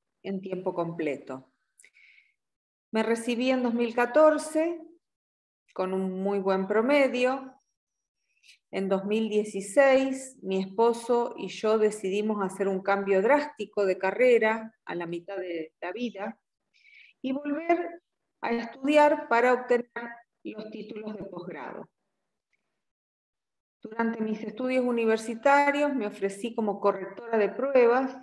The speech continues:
en el Saber and Scroll Historical Journal de apos, una revista trimestral revisada por pares,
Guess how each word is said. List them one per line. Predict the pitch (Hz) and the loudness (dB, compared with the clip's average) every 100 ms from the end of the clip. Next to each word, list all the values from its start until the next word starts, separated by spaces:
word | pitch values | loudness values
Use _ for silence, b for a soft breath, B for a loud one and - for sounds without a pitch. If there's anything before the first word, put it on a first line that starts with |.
| _ | _
en | 196 196 | -8 -6
el | 196 196 196 | -4 -6 -10
Saber | 233 233 226 202 | -12 -10 -6 -2
and | 196 196 | -4 -6
Scroll | - 233 226 220 220 | -14 -8 -4 -4 -4
Historical | 208 - 226 214 214 175 | -10 -2 0 2 0 -2
Journal | 175 240 240 202 180 185 196 | 2 2 4 0 -2 -4 -4
de | 185 185 - - | -2 -4 -4 -2
apos, | 202 202 214 233 - - - _ _ _ _ - | 0 0 -2 -4 -6 -18 -20 _ _ _ _ -4
una | 233 240 | 0 2
revista | 214 196 220 226 214 | 2 2 0 -2 -2
trimestral | 214 240 233 - 269 262 233 240 247 - _ _ _ | -2 -2 -4 -2 2 4 4 2 -6 -14 _ _ _
revisada | - 185 190 190 214 214 208 | -4 0 0 0 2 2 2
por | 190 190 | -2 -2
pares, | 262 254 214 233 226 | 2 4 4 2 -2